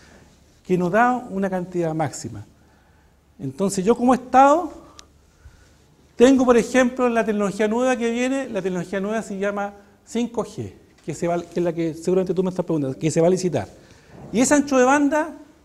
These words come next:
mide cuatrocientos megahertz. Yo no tengo idea de lo que es un megahertz, pero mide cuatrocientos megahertz. ¿Ya? Y eso hay que licitarlo. Entonces tú eres presidente de Chile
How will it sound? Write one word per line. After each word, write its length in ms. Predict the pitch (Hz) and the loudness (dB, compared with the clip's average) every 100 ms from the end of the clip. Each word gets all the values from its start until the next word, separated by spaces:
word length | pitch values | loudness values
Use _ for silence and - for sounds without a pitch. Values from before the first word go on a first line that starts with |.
| _ _ _ _ _ | _ _ _ _ _
mide 520 | 180 226 254 269 269 - - - _ | -2 2 4 2 -2 -14 -20 -20 _
cuatrocientos 640 | 202 208 202 233 277 277 | 4 6 4 4 2 4
megahertz. 480 | 262 262 240 - 170 | 2 4 4 4 0
Yo 80 | 208 | 0
no 100 | 247 | 0
tengo 220 | 233 208 | 0 2
idea 140 | 208 269 | 2 2
de 60 | |
lo 20 | |
que 20 | 277 | 2
es 60 | |
un 80 | 254 | 0
megahertz, 360 | 240 214 - 139 | 0 -2 -4 -6
pero 120 | 160 | -4
mide 200 | 170 190 | -2 -2
cuatrocientos 480 | 190 165 151 196 208 | -2 -4 -4 -6 -4
megahertz. 400 | 202 202 - 101 - _ _ _ _ _ _ - _ - | -6 -6 -8 -12 -14 _ _ _ _ _ _ -20 _ -18
¿Ya? 160 | 147 208 _ _ _ _ - | -16 -16 _ _ _ _ -8
Y 100 | 156 | -2
eso 240 | 196 214 - - - | -2 -4 -8 -12 -8
hay 140 | 170 | -6
que 120 | 175 | -4
licitarlo. 520 | 165 160 139 101 90 - - - - _ _ _ _ _ _ | -4 -4 -6 -10 -12 -18 -20 -20 -20 _ _ _ _ _ _
Entonces 260 | - 175 170 | -10 -6 -2
tú 80 | |
eres 140 | 214 226 | -2 -2
presidente 560 | 226 196 214 220 220 | -4 -4 -2 -2 0
de 120 | 196 190 | -2 -2
Chile 360 | 214 135 101 | -2 -4 -6